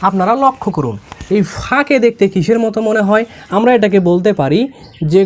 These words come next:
গোল। এই গোলের উপরে এক নুক্তা, সেটা শব্দের শুরুতে হোক, শব্দের মাঝে হোক, বা শব্দের শেষে হোক, যে কোনো জায়গায় গোলের উপরে এক নুক্তা পেলেই সেটা কি হয়ে যাবে? ফা।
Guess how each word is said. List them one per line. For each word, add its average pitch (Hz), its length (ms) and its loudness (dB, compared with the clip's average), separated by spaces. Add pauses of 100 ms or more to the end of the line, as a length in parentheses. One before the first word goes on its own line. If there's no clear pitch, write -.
(160)
গোল। 180 380 2 (1000)
এই 156 120 2 (100)
গোলের 214 320 4
উপরে 160 360 2 (960)
এক 254 280 0
নুক্তা, 165 380 0 (440)
সেটা 233 300 -2
শব্দের 214 420 0
শুরুতে 185 460 0
হোক, 214 180 2 (200)
শব্দের 196 400 0
মাঝে 170 380 2
হোক, 214 220 4 (220)
বা 196 100 2
শব্দের 202 400 -2
শেষে 262 360 -2
হোক, 185 180 0 (340)
যে 170 180 2
কোনো 311 280 0
জায়গায় 190 440 0 (340)
গোলের 214 340 2
উপরে 233 320 2
এক 180 200 0
নুক্তা 170 260 -2
পেলেই 175 340 0
সেটা 170 240 -4
কি 165 180 -6
হয়ে 190 180 0
যাবে? 214 240 0 (420)
ফা। 254 280 0